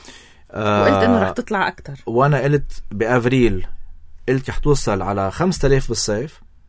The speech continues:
Speaker 1: صار.
Speaker 2: السعر الرسمي
Speaker 1: حتى
Speaker 2: صار.
Speaker 1: نرجع لورا حتى أكتر إذا بدك.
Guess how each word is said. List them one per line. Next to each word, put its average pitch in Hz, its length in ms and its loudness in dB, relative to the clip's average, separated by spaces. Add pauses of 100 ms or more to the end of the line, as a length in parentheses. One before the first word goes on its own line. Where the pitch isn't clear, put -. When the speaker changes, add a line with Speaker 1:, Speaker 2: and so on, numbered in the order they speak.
Speaker 1:
صار. 104 380 -4 (640)
Speaker 2:
السعر 226 280 -2
الرسمي 202 440 -4
Speaker 1:
حتى 139 100 -2
Speaker 2:
صار. 156 100 2
Speaker 1:
نرجع 175 180 4
لورا 156 260 6
حتى 120 320 -4
أكتر 101 220 -4
إذا 85 140 -6
بدك. 78 320 -12